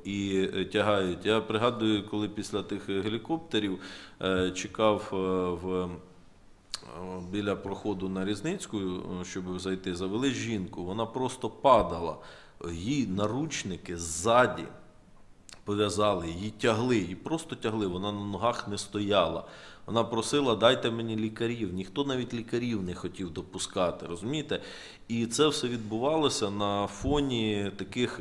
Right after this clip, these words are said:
е, заяв, що все добре, все буде добре. Ще раз говорю,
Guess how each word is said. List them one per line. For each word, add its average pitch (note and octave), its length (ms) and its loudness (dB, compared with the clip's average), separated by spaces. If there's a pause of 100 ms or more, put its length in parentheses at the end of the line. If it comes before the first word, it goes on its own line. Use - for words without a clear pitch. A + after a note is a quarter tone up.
е, G2 280 2
заяв, G#2+ 640 4
що G2 100 -4
все C3 340 4
добре, A2+ 640 0
все G#2+ 280 2
буде G2 320 -2
добре. F2 460 -2 (360)
Ще C3+ 300 8
раз F#2+ 200 4
говорю, F2 460 -2